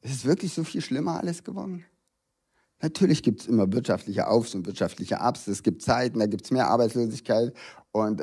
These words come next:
da ist es schwerer, eine Arbeit zu finden. Dann gibt's Zeiten, da haben's die Jugendlichen besser, da brauchen die nicht aufpassen in der Schule und kriegen trotzdem einen Job. Ja, das haben wir jetzt und wir Lehrer merken das dann in der Schule auch entsprechend. Ja. Aber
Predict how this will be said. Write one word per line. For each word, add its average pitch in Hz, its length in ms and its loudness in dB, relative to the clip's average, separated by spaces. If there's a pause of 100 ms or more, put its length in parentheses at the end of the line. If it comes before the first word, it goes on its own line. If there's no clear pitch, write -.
da 98 120 0
ist - 120 -4
es 110 160 -6
schwerer, 104 300 2
eine 101 140 0
Arbeit 101 280 -2
zu - 80 -12
finden. 110 200 0
Dann 101 120 0
gibt's - 300 -2
Zeiten, 104 340 6
da 101 100 6
haben's 104 240 2
die 110 80 0
Jugendlichen 107 440 2
besser, 143 240 2
da 101 60 2
brauchen 92 260 0
die 101 80 0
nicht 135 220 4
aufpassen 131 440 2
in 107 80 2
der 107 100 4
Schule 110 200 0
und 101 100 -2
kriegen 92 220 -2
trotzdem 131 340 6
einen 104 60 4
Job. 101 240 0 (400)
Ja, 123 200 -4 (360)
das - 160 -12
haben 92 100 0
wir 87 80 2
jetzt - 540 4
und - 240 -14
wir 95 100 2
Lehrer 101 320 2
merken 101 320 2
das 92 140 -4
dann 90 160 -6
in 82 100 -6
der 80 100 -8
Schule 151 380 2
auch 117 160 -2
entsprechend. 107 580 -6 (680)
Ja. 120 200 2 (1300)
Aber 196 340 8